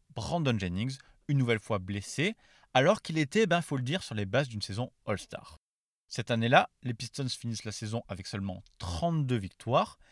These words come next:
mais on va dire que cette première année a servi de test pour Van Gundy. À l'été, Reggie Jackson est prolongé après ses vingt-sept bons premiers matchs pour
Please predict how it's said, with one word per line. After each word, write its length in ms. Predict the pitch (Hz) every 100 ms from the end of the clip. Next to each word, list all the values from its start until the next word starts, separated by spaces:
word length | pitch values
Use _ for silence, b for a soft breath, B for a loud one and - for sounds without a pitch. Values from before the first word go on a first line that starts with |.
| B B B
mais 180 | 156 247
on 40 |
va 100 | 214
dire 220 | 160 208 -
que 100 | 143
cette 240 | 165 143 -
première 480 | - 202 180 156 120
année 260 | 123 185 -
a 80 | 123
servi 320 | - 120 156
de 120 | 110
test 360 | - 147 175 -
pour 160 | - 120
Van 220 | 110 139
Gundy. 400 | 139 139 127 98 - _ _ _ _
À 80 | 131
l'été, 380 | 131 135 - 123
Reggie 280 | 98 107 113
Jackson 380 | 117 - 101 90 _ _
est 80 | 117
prolongé 580 | - 117 113 104 110 101 b b b b
après 360 | 110 - - 123
ses 180 | - 104
vingt-sept 540 | 98 117 - 117 104
bons 240 | 98 117 110
premiers 300 | - 101 101
matchs 340 | 135 190 - b b
pour 180 | - 113